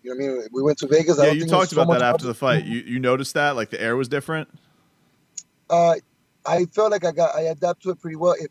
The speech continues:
Speaker 1: I would have not gone for runs since, since Wednesday, I think I would have been breathing heavier by the second round. Thank God it, it, it happened, like, two minutes into the third round when I was like, "I need a little bit of a break right now."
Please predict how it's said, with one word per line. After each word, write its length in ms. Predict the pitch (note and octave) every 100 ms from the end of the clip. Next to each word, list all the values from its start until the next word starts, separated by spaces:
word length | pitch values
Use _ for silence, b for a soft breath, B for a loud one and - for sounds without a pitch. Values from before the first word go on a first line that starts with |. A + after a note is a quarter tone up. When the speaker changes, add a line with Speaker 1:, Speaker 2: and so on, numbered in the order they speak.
| -
Speaker 1:
I 80 | E3+
would 160 | G3+
have 80 | G3
not 160 | E3+ D3+
gone 240 | E3 D3
for 260 | - C3+ A#2+
runs 500 | C#3 D3+ B2 G#2+ - _ _ _ _ -
since, 280 | D3 C3+ B2
since 260 | - C#3 A#2
Wednesday, 520 | B2+ E3+ E3+ G3 G3 - _ -
I 60 | C#3
think 300 | - F3 D#3+
I 180 | C#3 C3+
would 140 | D3+
have 80 | D3
been 140 | D3
breathing 340 | C3 D3 C#3 B2
heavier 360 | C3+ D3 D#3+ -
by 140 | B2 A2+
the 120 | A2+
second 480 | - D#3 D3 A#2+ G2+
round. 180 | F#2 - _ b b -
Thank 160 | E3 E3
God 160 | F3+
it, 100 | E3+
it, 460 | C#3+ C3+ C#3 C3 C#3+
it 220 | D3+ D3 D3
happened, 380 | E3+ F#3 F3+
like, 260 | D#3 C3 _ _ _ _ _ _ _ _ _ _ -
two 160 | G3+
minutes 300 | F#3+ G3 F#3
into 180 | E3+ D#3+
the 120 | D3 _
third 160 | D#3 D#3
round 240 | E3 E3+
when 100 | D3
I 40 | C3+
was 160 | C3
like, 140 | A#2+ - _ b b b b -
"I 40 | B2
need 120 | D3+
a 60 | D3
little 180 | D#3
bit 100 | D3+
of 60 | C3+
a 60 | B2
break 320 | C3 C3+ A#2
right 140 | A2+ A2+
now." 200 | G#2+